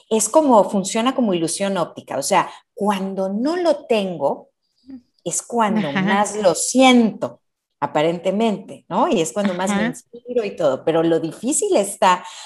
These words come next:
Speaker 1: cuando lo tengo cerca y, y, y esa convivencia continua, ¿cómo le hacemos a, para amarnos, este, en la cercanía,
Speaker 2: Y
Speaker 1: ¿no? En el
Speaker 2: vivieron
Speaker 1: día a día.
Speaker 2: felices para siempre,
Speaker 1: Y
Speaker 2: ¿no?
Speaker 1: vivieron felices para siempre, ese es el gran,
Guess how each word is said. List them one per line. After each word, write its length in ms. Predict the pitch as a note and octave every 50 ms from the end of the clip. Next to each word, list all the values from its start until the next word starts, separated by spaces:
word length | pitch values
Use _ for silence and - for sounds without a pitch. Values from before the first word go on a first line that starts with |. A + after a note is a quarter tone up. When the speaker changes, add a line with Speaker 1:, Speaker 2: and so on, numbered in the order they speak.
| - _ _
Speaker 1:
cuando 400 | - F3 F3 E3+ D3+ D3 C3+ B2+
lo 140 | B2 B2 B2
tengo 300 | - G3+ C4 E4+ G4+ G#4
cerca 760 | - - - F#3+ F3+ D#3+ D#3+ - - C#3 B2+ C#3 G3 B3+ B3+
y, 320 | F3 D3+ D3 C#3 B2+ - -
y, 300 | C3+ - - - F3 D#3
y 40 | -
esa 200 | - - D#4 D4+
convivencia 680 | D4 C4 A#3 G3+ G3 G3 F#3+ F#3+ F#3 F#3+ G3+ G#3 F#3+ G3
continua, 680 | - F3+ D#3+ D#3 - E3 E3 E3 D3+ C3+ C3 C3 C3 _ _ _ _ _ _ _ _ _
¿cómo 300 | - - C3 C3+ E3+ B3
le 120 | D#4 C#4 F#3
hacemos 580 | D3 C3+ - - F#3+ G#3+ A#3 B3 C4 B3 -
a, 260 | - C#3 C#3+ - - _ -
para 240 | - C#3+ C#3 C#3+ C#3+
amarnos, 760 | C#3 C#3 D3 D#3 E3 E3+ F3+ G#3 A3+ C4+ C#4 A#3 - - _ _ _ _ _ _ _ _ _ _ _ _ -
este, 480 | - E3 D3+ C#3+ - - E3 D#3 - F#3
en 100 | F3+ F3
la 80 | E3+
cercanía, 680 | D3+ - D3 C3 - - A#2+ A#2+ D3 A#3+ F4+ G4 - E3
Speaker 2:
Y 60 | B3+
Speaker 1:
¿no? 100 | A#3+ F#3+
En 100 | G3 -
el 0 |
Speaker 2:
vivieron 260 | - B3+ C4 C4 C4+
Speaker 1:
día 100 | D4 A#3+
a 40 | G3+
día. 80 | - A#3+
Speaker 2:
felices 280 | A#3+ - - E3+ D#3+ D3 D3
para 300 | - A3+ A3 G#3+ A3+ A#3
siempre, 500 | - - C#4+ C#4 D4 D#4+ D4 C#4+ A#3+ -
Speaker 1:
Y 20 | A#3+
Speaker 2:
¿no? 20 |
Speaker 1:
vivieron 500 | A#3 A#3 A3+ A3 A3+ A3 A3+ A#3+ C4+ C#4+
felices 500 | C#4 - A#3 G#3+ G#3 G#3 - C4 B3+ -
para 220 | - G#3+ E3+ D3 C3
siempre, 640 | - - B3 D#4+ G4 G4+ F#4+ - - D#3+ D#3 D#3+
ese 140 | - G3+ B3+
es 100 | B3 B3+
el 140 | A#3+ G#3+ G3+
gran, 380 | G#3 G3+ G3+ G3+ G#3+ G#3+ -